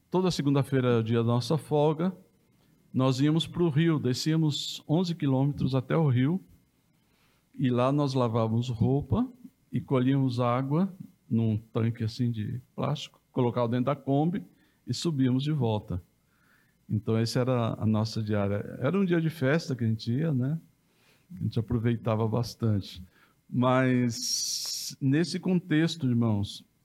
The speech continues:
ah, depois de um ano, como estava dizendo, um dos irmãos desse local foi na conferência e, ao terminar,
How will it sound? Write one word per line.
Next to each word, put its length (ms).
ah, 400
depois 320
de 80
um 140
ano, 220
como 160
estava 200
dizendo, 680
um 180
dos 160
irmãos 400
desse 440
local 360
foi 400
na 160
conferência 880
e, 60
ao 140
terminar, 840